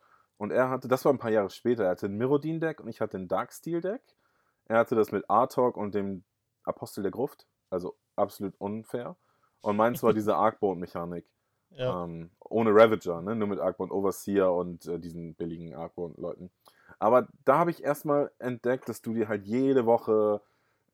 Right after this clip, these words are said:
Speaker 1: ja, ja, letztlich haben wir Booster aufgemacht, weil alles war ja in Legion drin. Wir haben keine Karten einzeln online gekauft. Aber du hast jede Woche versucht, dein Deck zu verbessern. Und das ist auch so diese Königsklasse in meinen Augen, dass du Leute nicht nur dazu bringst, irgendwie Magic zu spielen, sondern halt, dass die sich sogar selbstständig ihr Deck verbessern.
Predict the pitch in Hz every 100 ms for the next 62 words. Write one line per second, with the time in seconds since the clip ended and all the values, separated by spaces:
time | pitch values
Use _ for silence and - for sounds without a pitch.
0 | _ - - - - 80 69 65 71 98
1 | - 98 - 107 104 104 143 101 92 101
2 | 101 107 - - 92 95 92 92 - _
3 | 98 101 98 95 95 90 98 95 113 101
4 | 90 87 - 90 90 87 92 87 - -
5 | 120 92 87 92 98 - _ _ _ -
6 | 98 101 120 131 120 - 107 110 107 92
7 | 113 - - 87 90 - 98 151 - _
8 | _ _ _ _ _ 95 92 131 151 110
9 | 127 127 113 117 107 110 101 98 - -
10 | 147 143 - 117 113 104 101 87 107 110
11 | 107 107 113 117 117 120 104 - 95 110
12 | 104 92 95 104 117 - - 120 107 98
13 | 95 90 87 - 90 85 92 90 90 104
14 | - 98 92 110 - 85 87 -